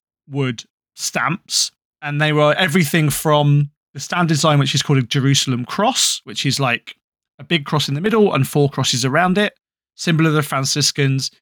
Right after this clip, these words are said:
It symbolizes proselytization of Christianity, basically, right? One big, from Jerusalem, the main cross, outwards go these other crosses. So that's a very common design.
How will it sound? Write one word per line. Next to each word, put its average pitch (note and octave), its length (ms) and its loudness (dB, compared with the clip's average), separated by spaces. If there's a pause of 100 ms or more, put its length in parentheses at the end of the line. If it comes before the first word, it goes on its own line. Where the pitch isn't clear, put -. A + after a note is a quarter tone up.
(160)
It A2 140 -10
symbolizes C3 920 0 (400)
proselytization C3+ 560 -6
of B2 60 -14
Christianity, C3 560 -4
basically, - 340 -4
right? D3+ 220 -2 (260)
One D3+ 300 2
big, C3+ 300 -2 (100)
from F#3 220 0
Jerusalem, D3+ 460 2
the B2 80 0
main C3 380 0
cross, - 520 -2 (500)
outwards B2 420 -2
go A#2+ 120 -4
these A2+ 140 -2
other A2+ 140 -10
crosses. D#3+ 480 -6 (400)
So D3 100 -12
that's E3+ 240 -2
a F3 40 2
very D#3 160 2
common D#3+ 320 2
design. D#3+ 460 4